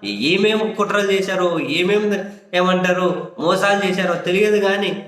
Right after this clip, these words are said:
అధికారం, అధికారం, అధికారం, అధికారం అని. నెక్స్ట్ ఇప్పుడు ఏం చేస్తారో తెలియదు కానీ రాబోయే రోజుల్లో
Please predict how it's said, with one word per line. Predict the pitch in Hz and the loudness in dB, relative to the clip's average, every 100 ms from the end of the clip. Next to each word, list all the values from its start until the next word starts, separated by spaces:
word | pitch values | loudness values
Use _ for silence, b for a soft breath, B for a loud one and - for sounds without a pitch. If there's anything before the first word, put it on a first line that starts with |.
| - - _ _ _ | -18 -20 _ _ _
అధికారం, | 131 175 190 190 165 | -6 -2 0 2 0
అధికారం, | 165 180 180 175 | 0 -2 0 0
అధికారం, | 160 165 180 180 | -2 0 0 -2
అధికారం | 175 165 180 180 | -2 -2 -2 0
అని. | 165 135 - - _ _ 139 | -2 -4 -10 -20 _ _ -2
నెక్స్ట్ | 175 - 220 | 0 0 -2
ఇప్పుడు | 214 196 175 - - - | 0 0 0 -4 -12 -8
ఏం | 139 185 214 | 0 2 2
చేస్తారో | 214 208 208 190 | 2 2 0 0
తెలియదు | 185 190 190 | -2 0 0
కానీ | 185 185 | 0 2
రాబోయే | 175 175 180 | 2 2 2
రోజుల్లో | 180 165 160 147 | 0 0 -2 -4